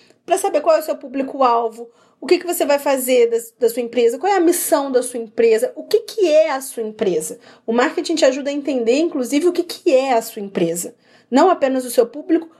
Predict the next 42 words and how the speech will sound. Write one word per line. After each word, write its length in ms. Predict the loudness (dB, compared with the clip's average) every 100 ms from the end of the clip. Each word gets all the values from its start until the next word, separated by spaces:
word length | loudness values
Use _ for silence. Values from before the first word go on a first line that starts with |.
| _ _
mas 400 | 0 2 2 -2 2
a, 240 | 2 2
a 40 | -4
sua 120 | -4
empresa 240 | -6 -4
por 180 | -2 0
dentro, 580 | 0 -2 -6 -4 -4 -4 _ _ -2
né? 280 | 0 0 -4 -6
Ele 120 | -6
te 100 | -2
passa 240 | -2 -2 -4
todo 420 | 0 4 4 2
esse 180 | 0 0
raio-x. 800 | 2 0 0 -4 -6 -6 -6 _ -12
Já 280 | 0 2 2
a 40 |
propaganda 840 | 0 0 0 0 2 4 2 0 _ _ _ _ 0
é 80 | 2
o 60 |
que 80 | 2
a 60 | -2
gente 180 | -4
vê, 400 | -4 0 2 0 0
é 180 | 0 2
a 80 | 0
propaganda 420 | -2 -2 0 0
da 80 | 0
T 140 | 0
V, 460 | 0 0 2 0 -2 _ _ _
é 80 | 2
a 80 | 2
propaganda 640 | 2 0 2 2 2 2
da 180 | 4 2
mídia 360 | 0 -6 -4 -2
social, 800 | -2 0 2 4 4 2 0 -4 _ _ _ 0
é 100 | 2
a 80 | 2
propaganda 460 | 0 -2 0 -2
de 100 | -2
um 40 | -2
rádio, 760 | 0 0 2 0 -2 -12 -14 _ _ _ _ _ 0
é 720 | 2 2 2 0 0 -2